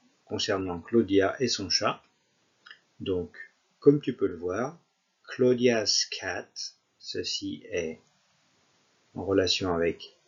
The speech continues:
l'appartenance, la possession, c'est le chat de Claudia. Claudia's cat has got a tail, it is black. Le deuxième S, apostrophe S, signifiait has got,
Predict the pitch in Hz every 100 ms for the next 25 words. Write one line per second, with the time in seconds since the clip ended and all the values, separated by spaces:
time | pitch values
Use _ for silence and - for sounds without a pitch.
0 | _ 87 87 98 - 90 87 127 196 -
1 | - 80 - 110 110 110 101 - 156 240
2 | _ _ _ _ _ _ _ _ - 101
3 | 85 82 - 135 117 95 87 - 82 78
4 | 90 160 - _ _ _ _ - _ _
5 | _ - 127 127 127 120 - 123 113 -
6 | - - 123 110 - 101 95 - - -
7 | 101 95 - 92 104 170 226 _ _ -
8 | 143 - 135 - 131 90 - - _ _
9 | - 95 85 117 123 117 117 110 - 104
10 | 98 92 - - - - _ _ _ _
11 | - 104 113 - - 98 - - 95 -
12 | - - - 120 107 101 - 95 87 -
13 | _ _ _ _ - 117 104 - - 90
14 | 107 160 -